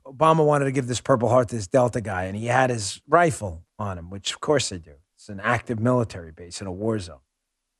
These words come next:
And showing you again how out of touch these buffoons were, the staffer comes up to me and says, "Hey, can you tell the Delta guy to put his rifle, leave his rifle outside?" I said, "I'm not telling. Are you crazy? What are you, a moron?"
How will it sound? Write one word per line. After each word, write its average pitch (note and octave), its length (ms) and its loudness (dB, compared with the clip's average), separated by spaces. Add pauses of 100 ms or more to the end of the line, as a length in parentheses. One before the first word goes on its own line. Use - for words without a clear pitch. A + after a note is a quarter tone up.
(800)
And B2+ 140 -2
showing F3 320 4
you D#3+ 80 2
again D#3 300 2
how A2+ 200 -4
out D3+ 200 4
of C#3 140 0
touch - 380 0
these A#2 160 -6
buffoons A#2+ 640 -2
were, C3+ 220 4
the G#2+ 80 -6
staffer D3 500 2
comes A#2 280 -2
up G#2 160 -4
to A2 80 -4
me A#2 180 0
and A2+ 100 -2
says, A2+ 140 -4
"Hey, B2+ 200 2
can A#2+ 140 -10
you A#2 120 -6
tell C#3 260 4
the C3 100 -2
Delta C3+ 440 2
guy F#2 340 -6 (760)
to B2+ 120 0
put D3 240 2
his A2+ 240 -4
rifle, C3+ 380 4
leave B2+ 180 -4
his A2 160 -4
rifle B2 380 2
outside?" A2 500 0
I G#2 40 -6
said, F3 180 0
"I'm G3 100 4
not G2+ 200 -2
telling. G2 220 -6
Are D3+ 80 0
you A3 80 2
crazy? F#3+ 560 0
What F3 180 2
are F#3 40 4
you, C3+ 140 2
a A2 60 0
moron?" C#3+ 480 2